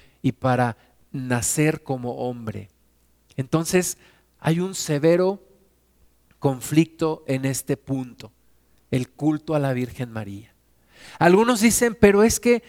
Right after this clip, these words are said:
ya en la Iglesia Católica se cantan los mismos cantos que cantamos los cristianos. Ya hasta los sacerdotes predican como los pastores evangélicos.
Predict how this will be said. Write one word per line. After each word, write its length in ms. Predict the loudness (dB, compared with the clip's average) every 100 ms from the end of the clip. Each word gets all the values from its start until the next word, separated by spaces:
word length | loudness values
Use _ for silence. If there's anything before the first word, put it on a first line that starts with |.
| -18
ya 280 | -2 2 4
en 100 | 4
la 120 | 4
Iglesia 400 | 4 2 2 2
Católica 500 | 0 0 -2 0 0
se 180 | 0 0
cantan 500 | 0 0 0 -2 -2
los 180 | -4 -4
mismos 360 | -4 -4 -8 -6
cantos 500 | -4 -4 -6 -10 -4
que 180 | -4
cantamos 480 | -2 -4 -2 -4 -2
los 140 | -6 -6
cristianos. 880 | -6 -6 -4 -4 -4 -10 -16 -20 _ _ _ _ _ _ -20 -20 -6
Ya 380 | 6 8 8 6 2
hasta 360 | 2 2 6 6
los 400 | 6 2 -2 -12 -12
sacerdotes 880 | -2 2 2 4 2 4 2 2 0
predican 840 | 8 10 10 8 6 4 2 2 2
como 340 | 2 2 2
los 220 | 2 0
pastores 640 | 2 0 2 0 4 2 2
evangélicos. 1200 | 0 -2 0 -2 -2 -4 -6 -4 -6 -8 -12 -16